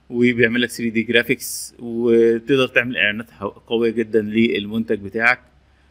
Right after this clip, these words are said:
حاجة خرافية، يعني مش هتلاقي موقع زيه. تمام، خلينا نقول له لوج ان، وبعد كده هنتكلم في نقطة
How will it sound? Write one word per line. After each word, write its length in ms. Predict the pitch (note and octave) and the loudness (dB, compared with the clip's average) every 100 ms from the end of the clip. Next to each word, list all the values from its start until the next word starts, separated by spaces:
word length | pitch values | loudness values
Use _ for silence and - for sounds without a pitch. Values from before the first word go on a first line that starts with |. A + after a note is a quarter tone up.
| _ _ | _ _
حاجة 340 | C3+ C3+ D3+ | 0 2 0
خرافية، 520 | C3 C#3+ B2+ C#3+ B2 F2+ | 2 2 4 6 6 6
يعني 440 | F2+ F#2+ F2+ - C#2 | 0 -10 -12 -14 -18
مش 260 | - - | -16 -14
هتلاقي 240 | G#2+ B2+ B2 | -8 -2 -2
موقع 260 | A#2+ - | -2 -8
زيه. 180 | F2 E2+ _ _ _ _ _ _ _ - | -16 -18 _ _ _ _ _ _ _ -14
تمام، 300 | A2 C3 D#3 - | -12 -12 -18 -8
خلينا 280 | B2 C#3+ | -2 -2
نقول 260 | D3+ D3 C#3+ | -2 -4 0
له 300 | C3+ B2+ A#2+ | 0 2 0
لوج 260 | C3 C3 C#3+ | -2 -2 -2
ان، 220 | F3+ F#3 _ _ _ _ _ | -2 -8 _ _ _ _ _
وبعد 260 | C3 A#2 A2+ | -10 -8 -4
كده 240 | A#2 C3+ | 0 0
هنتكلم 320 | A#2+ A2+ A#2+ A#2 | -2 -6 -8 -8
في 140 | G#2+ | -12
نقطة 320 | A2+ A2+ A2+ | -12 -10 -12